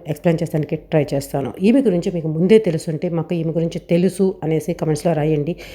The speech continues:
లేదంటే "మీ ద్వారా మేము తెలుసుకుంటున్నాము" అనేసి కామెంట్స్‌లో మెన్షన్ చేయండి. అప్పుడు నాకు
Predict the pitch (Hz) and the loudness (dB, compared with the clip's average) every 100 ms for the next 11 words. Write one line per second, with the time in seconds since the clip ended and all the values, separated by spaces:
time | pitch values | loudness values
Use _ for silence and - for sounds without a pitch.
0 | - 190 190 175 170 160 190 240 196 170 | -4 4 6 6 2 2 2 2 0 0
1 | 175 170 151 160 156 - 170 156 151 156 | 0 0 0 -2 -2 -4 -4 -2 -2 -2
2 | 160 165 160 160 170 170 156 147 165 160 | -4 -2 -2 -2 -4 -2 -4 -2 -2 0
3 | 151 165 156 160 160 - - 247 190 156 | 0 0 0 0 -2 -4 2 2 2 0
4 | 226 | -4